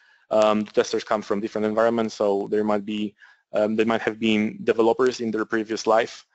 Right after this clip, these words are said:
so they might need, th-, there is a certain learning curve about V R L I suite for them. Okay, mm, so when we started, we have realized that, um, we need to follow a phys-, philosophy of crawling,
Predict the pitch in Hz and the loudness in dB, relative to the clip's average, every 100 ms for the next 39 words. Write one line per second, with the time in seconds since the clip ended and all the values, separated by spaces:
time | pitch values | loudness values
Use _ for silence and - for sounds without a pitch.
0 | _ _ _ - 110 110 113 113 110 - | _ _ _ 2 2 4 2 2 0 0
1 | 120 113 _ _ _ _ - 71 64 73 | -2 -2 _ _ _ _ -14 -12 -12 -12
2 | 76 123 117 120 123 123 120 127 - 113 | -14 -12 -2 2 2 0 -2 -2 -2 0
3 | 113 117 117 110 - 117 113 113 104 104 | 2 2 0 -2 0 2 0 0 0 -2
4 | - 113 107 107 - 110 101 104 101 104 | 0 0 2 0 -2 -10 -10 -10 -12 -14
5 | 104 _ _ _ _ _ _ _ _ _ | -18 _ _ _ _ _ _ _ _ _
6 | _ _ _ _ _ _ _ _ _ _ | _ _ _ _ _ _ _ _ _ _
7 | _ _ _ _ _ _ _ _ _ _ | _ _ _ _ _ _ _ _ _ _
8 | _ _ _ _ _ _ - 151 156 180 | _ _ _ _ _ _ -2 2 4 2
9 | - - - 143 131 131 135 127 - 147 | 0 -14 -8 0 2 2 0 -2 2 6
10 | 147 147 - 170 185 160 175 190 185 - | 6 4 2 2 2 -2 -2 -2 0 2
11 | 147 143 143 - 131 131 - 135 131 127 | 2 4 0 0 -2 -2 -2 0 2 4
12 | 127 120 - 120 - - 120 117 117 113 | 2 0 0 0 0 -2 0 2 0 -2
13 | - 123 135 135 123 123 117 113 - 120 | -6 -2 -2 -4 -2 2 4 2 -2 -4
14 | 120 - - 113 113 127 - 117 113 101 | -4 -4 -4 0 2 0 -4 -2 -2 -2
15 | - - 120 113 120 120 | -8 0 2 2 2 0